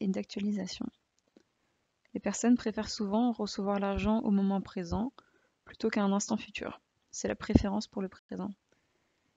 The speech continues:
C'est le même principe qui régit les gains d'intérêt sur l'épargne bancaire.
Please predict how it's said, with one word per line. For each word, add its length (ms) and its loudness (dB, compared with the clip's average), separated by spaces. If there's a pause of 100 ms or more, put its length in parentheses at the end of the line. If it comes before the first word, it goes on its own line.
(120)
C'est 140 -10
le 80 8
même 200 8
principe 500 0
qui 180 -2
régit 340 4
les 160 4
gains 200 2
d'intérêt 500 2
sur 220 2
l'épargne 500 2
bancaire. 480 -6